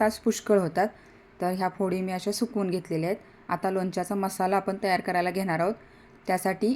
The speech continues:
इथं मी मोहरीची डाळ अशी बाजारामध्ये भेटते बघा, म्हणजे सालं काढलेली अशी ही मोहरीची डाळ आपल्याला वापरायची आहे.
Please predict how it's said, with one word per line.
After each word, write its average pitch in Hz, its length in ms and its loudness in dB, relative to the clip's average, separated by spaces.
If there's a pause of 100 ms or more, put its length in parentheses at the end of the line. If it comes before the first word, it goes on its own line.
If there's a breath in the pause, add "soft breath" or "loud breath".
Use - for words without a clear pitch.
इथं 202 260 0
मी 185 160 -2 (440)
मोहरीची 202 460 4
डाळ 202 240 6
अशी 214 200 2
बाजारामध्ये 190 580 2
भेटते 180 300 -2
बघा, 180 180 -2
म्हणजे 175 180 0
सालं 180 340 2
काढलेली 180 540 0
अशी 196 200 -2
ही 185 120 -2
मोहरीची 190 400 -2
डाळ 185 200 2
आपल्याला 180 280 0
वापरायची 180 460 -2
आहे. - 320 -8